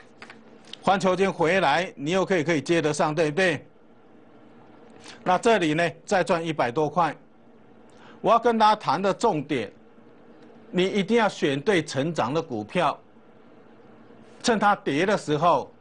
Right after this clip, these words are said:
去做一个卡位，去做一个布局，你才有机会一档赚完，再赚一档。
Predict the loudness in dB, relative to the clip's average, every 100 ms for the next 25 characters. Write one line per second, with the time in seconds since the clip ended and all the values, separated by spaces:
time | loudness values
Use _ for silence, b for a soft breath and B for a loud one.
0 | -20 -20 -6 -2 0 2 2 0 -2 0
1 | 0 2 0 0 -2 -4 -2 0 0 0
2 | 0 0 0 -2 -4 -4 B B B -2
3 | -2 0 0 -2 -4 -6 -2 0 -2 -4
4 | -18 -20 -20 -20 -20 -20 -20 -8 -2 0
5 | 0 0 0 2 2 2 0 -8 -20 -20
6 | -6 -2 0 -2 -4 -4 -2 -2